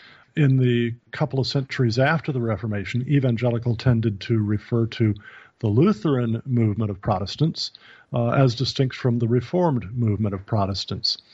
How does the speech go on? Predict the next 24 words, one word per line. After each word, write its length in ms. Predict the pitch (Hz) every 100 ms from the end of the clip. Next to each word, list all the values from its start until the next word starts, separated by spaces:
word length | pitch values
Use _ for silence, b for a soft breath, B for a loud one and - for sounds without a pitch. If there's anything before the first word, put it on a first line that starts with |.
| B B B B
In 200 | 160 131
the, 540 | 131 123 120 127 139 131
uh, 200 | 120 113
nineteenth 640 | 120 143 196 190 143 113
century, 540 | - 127 104 - 101 - B B B -
evangelical 760 | 143 139 123 127 120 117 117
tended 480 | 107 131 120 113 104
to, 360 | - 113 107 107
uh, 80 | 98 98 _ -
to 120 | 131
refer 440 | 120 113 - 147
to 60 | 131
those 320 | 127 131 113
members 580 | 113 143 156 131 113 95
of 140 | 113
the 220 | 113 107 107
Church 400 | - 147 135 117
of 100 | 120
England, 500 | 160 123 104 127 113
particularly 500 | - 110 131 120 110
the 80 | 104
clergy 560 | 104 147 160 143 117 98
in 120 | 92
it, 160 | 110